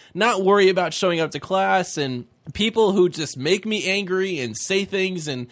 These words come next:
and all this stuff. So we're seeing a lot of that in, in the news today with headlines that are just really disheartening as far as young people who are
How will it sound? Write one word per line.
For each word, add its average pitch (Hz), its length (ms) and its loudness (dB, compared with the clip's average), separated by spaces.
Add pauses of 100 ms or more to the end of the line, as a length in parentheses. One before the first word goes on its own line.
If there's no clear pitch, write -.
(280)
and 151 100 -4
all 175 220 2
this 170 180 -2
stuff. 175 300 -2
So 180 400 0
we're 180 120 2
seeing 233 280 0
a - 20 2
lot 196 180 4
of 180 100 0
that 175 200 0
in, 156 140 -4
in 143 160 -4
the 135 60 -4
news 170 320 0
today 175 140 -2
with 151 160 0
headlines 180 460 0
that 165 100 -4
are 160 60 0
just 160 300 -6
really 214 280 2
disheartening 170 680 -2 (280)
as - 140 -6
far 196 160 2
as 151 180 0
young 196 200 0
people 165 320 -4
who 156 160 -2
are 143 220 0